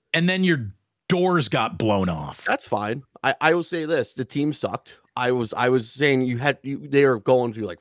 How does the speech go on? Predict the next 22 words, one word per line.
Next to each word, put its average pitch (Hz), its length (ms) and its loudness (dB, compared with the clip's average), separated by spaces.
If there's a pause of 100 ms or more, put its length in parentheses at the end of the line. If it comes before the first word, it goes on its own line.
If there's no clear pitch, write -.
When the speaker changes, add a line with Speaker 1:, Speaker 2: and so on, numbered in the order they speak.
Speaker 2:
four, 117 240 0 (380)
four, 123 200 -4
so 131 120 -2
many 123 160 0
quarters 117 440 -2
of, 98 120 -6
like, 95 180 -6 (440)
playing 123 220 2
from 120 120 -6
behind, 113 320 -2
playing, 113 320 -4
playing 113 240 -4
from 110 140 -12
behind. 113 240 -2
I 127 80 -2
was 117 100 -2
like, 113 140 -4
"This 131 340 -2
had 143 280 0
to 123 40 2
break 117 320 0
sometime." 135 540 0